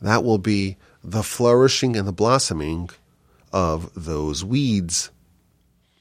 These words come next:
Torah is divine vitality. Torah is just the most wondrous thing.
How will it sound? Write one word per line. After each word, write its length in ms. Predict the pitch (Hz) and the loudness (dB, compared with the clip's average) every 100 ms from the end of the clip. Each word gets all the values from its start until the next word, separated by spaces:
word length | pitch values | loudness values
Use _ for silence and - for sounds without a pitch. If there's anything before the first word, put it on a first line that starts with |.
| _ _ - - - - - | _ _ -20 -16 -16 -14 -2
Torah 300 | 127 139 147 | 0 2 2
is 100 | 117 | 2
divine 440 | 110 95 110 123 | 2 4 2 2
vitality. 760 | 120 107 123 101 110 - 80 - _ _ _ _ _ _ _ _ _ _ _ _ _ _ _ - | 2 0 -2 -2 -4 -6 -10 -12 _ _ _ _ _ _ _ _ _ _ _ _ _ _ _ 2
Torah 280 | 131 156 | 6 8
is 160 | 156 123 | 6 4
just 240 | 135 - | 0 0
the 60 | - | 4
most 380 | 131 127 - 101 | 4 4 2 0
wondrous 500 | 120 147 135 127 - | 2 4 4 2 2
thing. 300 | 160 123 | -2 -4